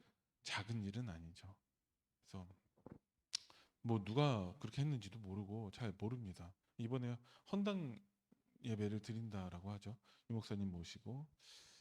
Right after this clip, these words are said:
어, 산업의 기준이 바뀌어야 됩니다. 돈을 많이 벌어야 되냐? 하나님은 가난한 분이 아니세요. 하나님은 뭐 성도들한테 막 적선을 바라는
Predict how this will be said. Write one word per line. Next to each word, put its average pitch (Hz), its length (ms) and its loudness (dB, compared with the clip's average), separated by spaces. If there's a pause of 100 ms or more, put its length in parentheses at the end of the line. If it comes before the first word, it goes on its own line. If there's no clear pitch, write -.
(760)
어, 90 640 -4 (300)
산업의 220 640 2
기준이 123 380 0
바뀌어야 117 360 -4
됩니다. 85 400 -12 (500)
돈을 139 240 4
많이 110 220 4
벌어야 98 280 2
되냐? 95 460 -6 (440)
하나님은 196 680 2
가난한 139 460 0
분이 135 200 0
아니세요. 87 460 -6 (920)
하나님은 214 480 6
뭐 120 100 4
성도들한테 185 640 2
막 107 180 -6
적선을 175 520 0
바라는 107 480 2